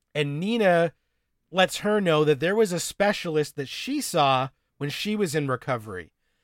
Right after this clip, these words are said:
And she gives Olivia the card of this guy named Sam Weiss,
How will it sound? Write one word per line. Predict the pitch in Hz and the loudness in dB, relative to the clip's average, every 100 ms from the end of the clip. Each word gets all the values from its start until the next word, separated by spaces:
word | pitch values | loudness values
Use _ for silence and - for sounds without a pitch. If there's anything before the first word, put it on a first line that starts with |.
| _ _ | _ _
And | 143 147 | -8 -6
she | 185 | -6
gives | 147 190 190 | -2 -2 0
Olivia | 202 165 160 165 | 0 0 0 0
the | 156 | 0
card | 151 170 147 143 139 | -2 2 4 6 4
of | 135 | 0
this | 143 - | -2 0
guy | 147 139 135 139 - _ | 2 4 4 0 -6 _
named | 139 139 127 | -2 -2 -4
Sam | - 160 151 147 139 | -2 0 2 0 -2
Weiss, | 131 120 87 - | -2 -2 -4 -16